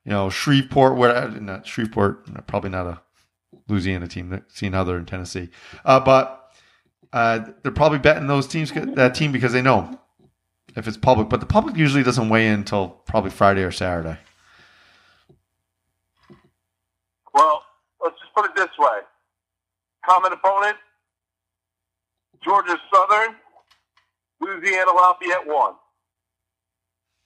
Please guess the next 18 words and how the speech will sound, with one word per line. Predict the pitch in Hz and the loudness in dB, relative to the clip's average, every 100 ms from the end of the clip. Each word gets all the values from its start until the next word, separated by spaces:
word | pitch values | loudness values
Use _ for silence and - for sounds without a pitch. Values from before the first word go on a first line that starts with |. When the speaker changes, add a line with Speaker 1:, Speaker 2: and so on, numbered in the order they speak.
| _ _ _ _ - | _ _ _ _ 0
Speaker 2:
Right? | 123 170 185 _ _ | 2 2 -2 _ _
Speaker 1:
Yep. | 110 127 - _ | -4 -4 -6 _
Speaker 2:
App | 160 175 - - | 2 2 2 -8
State, | 196 220 - _ _ - | -6 -6 -8 _ _ -4
they | 226 | -2
lost | 226 262 311 - | 2 2 2 -2
to | 320 | -4
'em. | - - _ _ - | -4 -6 _ _ -10
Speaker 1:
Yeah. | 110 107 107 _ _ _ _ | -4 -4 -6 _ _ _ _
Speaker 2:
So | 170 160 - - _ _ _ _ | 0 2 2 -2 _ _ _ _
I | - | 2
don't | 214 220 | 2 2
think | 185 180 | -4 -4
they're | 165 | 0
that | 180 175 | 0 0
far, | 190 175 165 170 - _ _ _ _ | 2 2 2 0 -8 _ _ _ _
far | - 170 | 2 4
away, | 170 175 | 0 -2